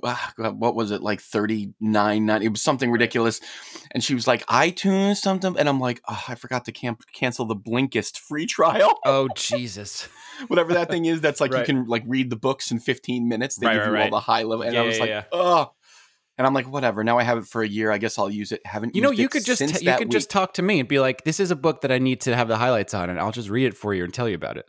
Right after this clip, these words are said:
Speaker 2: It's one of my superpowers is being able to read a book fast.
Speaker 1: Yeah. Um, that's not one of my, I, I mean, I, <laughs> I, I read, but I, I'm average speed.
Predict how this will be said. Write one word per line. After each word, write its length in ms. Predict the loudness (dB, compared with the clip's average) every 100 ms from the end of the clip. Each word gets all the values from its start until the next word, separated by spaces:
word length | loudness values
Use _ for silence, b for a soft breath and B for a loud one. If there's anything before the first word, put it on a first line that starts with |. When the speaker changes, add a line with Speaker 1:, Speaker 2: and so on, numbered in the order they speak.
| _
Speaker 2:
It's 200 | -8 -2
one 160 | 2 4
of 40 |
my 100 | 2
superpowers 560 | 0 -2 -2 -2 -2 -2
is 100 | -4
being 180 | -4 -2
able 160 | -4
to 80 | -4
read 120 | -4
a 20 | -4
book 200 | -6 -6
fast. 340 | -10 -10 -18 _ _ _ _ _ _ -6
Speaker 1:
Yeah. 300 | -4 -4 -6 _ b b b b b
Um, 680 | -2 2 2 2 -2 -4 -10 _ _ _ _ _ _ _ _ _ _ _ _
that's 240 | -6 -4 0
not 180 | 0 0
one 100 | -4
of 60 |
my, 140 | -2 2
I, 160 | 2 2
I 60 |
mean, 160 | 2 4
I, 140 | 2 2
<laughs> 80 | -2
I, 340 | -4 0 -4 2
I 80 | 2
read, 300 | 2 0 0
but 120 | 2
I, 80 | 2 2
I'm 220 | -2 -2 _ _ _ -4
average 340 | -4 -4 -8
speed. 340 | -10 -10 -12